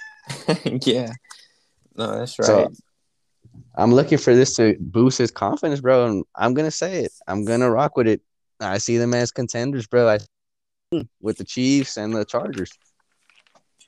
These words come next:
Speaker 1: Okay. No, that, that, that really did surprise me. I'm not gonna lie. It did, because I thought maybe the whole Gruden situation, I thought maybe it would kinda leave him in shambles. But, no, you did make a good point about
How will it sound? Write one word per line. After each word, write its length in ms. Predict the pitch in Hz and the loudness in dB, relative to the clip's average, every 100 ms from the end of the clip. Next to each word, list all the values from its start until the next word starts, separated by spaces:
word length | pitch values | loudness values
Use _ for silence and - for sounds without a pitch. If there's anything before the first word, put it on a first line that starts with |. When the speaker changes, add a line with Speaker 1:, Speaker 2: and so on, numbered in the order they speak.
| _ _ _ _ - | _ _ _ _ -4
Speaker 1:
Okay. 560 | 120 - - - 113 - | -4 -4 -6 -6 -6 -8
No, 440 | - 135 135 113 | -2 2 4 4
that, 380 | 107 110 131 110 | 2 0 -2 -4
that, 480 | 123 131 123 110 - - - | -8 -6 -8 -10 -12 -18 -8
that 260 | 117 151 | -4 -2
really 280 | 143 156 160 | -4 -8 -10
did 200 | 143 151 | -10 -12
surprise 480 | - - 131 131 117 | -12 -14 -12 -12 -14
me. 120 | 104 | -12
I'm 120 | 104 123 | -12 -10
not 140 | 135 | -10
gonna 240 | 139 135 | -8 -10
lie. 260 | 127 117 101 | -10 -12 -12
It 340 | 98 - 113 113 | -10 -8 -10 -2
did, 360 | 131 117 104 | -2 -2 -8
because 360 | 107 _ 113 107 | -16 _ -10 -6
I 120 | 110 | -6
thought 260 | - 113 110 | -4 -6 -6
maybe 320 | 113 110 110 | -10 -10 -8
the 160 | 107 113 | -8 -4
whole 240 | 110 104 | -4 -4
Gruden 400 | 110 123 123 120 | -4 -6 -6 -8
situation, 720 | - 120 - 117 113 113 123 | -10 -10 -8 -6 -6 -8 -10
I 120 | 107 107 | -10 -2
thought 220 | 113 107 | 0 0
maybe 300 | 113 110 117 | -2 -4 -2
it 60 | 110 | -2
would 180 | 110 - | -2 -4
kinda 300 | 113 107 107 | -8 -6 -6
leave 220 | 113 117 | -6 -6
him 140 | 110 | -8
in 100 | 98 | -10
shambles. 640 | 101 - 120 123 123 123 117 | -12 -6 -6 -6 -6 -6 -8
But, 320 | - 107 - _ _ _ _ _ - | -6 -6 -6 _ _ _ _ _ -6
no, 100 | 127 | -2
you 160 | 143 | -2
did 180 | 147 170 | -2 -4
make 200 | 160 147 | -6 -8
a 80 | 139 | -4
good 260 | 139 131 - | -2 -2 -2
point 300 | 120 131 135 | -6 -6 -6
about 600 | 120 113 110 107 104 | -4 -4 -2 -4 -6